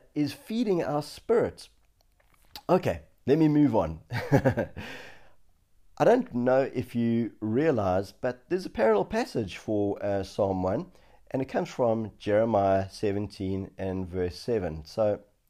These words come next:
I'm gonna read this for you now. "Blessed is the man who trusts in the Lord, and whose hope is in the Lord.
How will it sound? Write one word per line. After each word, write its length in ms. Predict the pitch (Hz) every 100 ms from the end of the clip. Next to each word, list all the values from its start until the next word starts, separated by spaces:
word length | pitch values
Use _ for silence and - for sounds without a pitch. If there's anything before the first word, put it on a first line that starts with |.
| _ -
I'm 60 |
gonna 120 | 202 120
read 180 | 110
this 140 | 107 -
for 120 | 101
you 120 | 95
now. 360 | 92 90 85 87 _ _ _ _ _ _ _ - - - - - _
"Blessed 320 | 156 226 - 190
is 100 | 135
the 80 |
man 400 | 123 117 120 123 117
who 340 | 110 110 104 -
trusts 440 | - 139 135 -
in 140 | 110 98
the 80 | 92
Lord, 360 | 87 82 80 - _ _ _ _ _ _ -
and 160 | 127
whose 260 | 131 131 - _ _
hope 340 | - 208 233
is 140 | 143 107
in 100 | 101
the 80 | 87
Lord. 360 | 78 73 76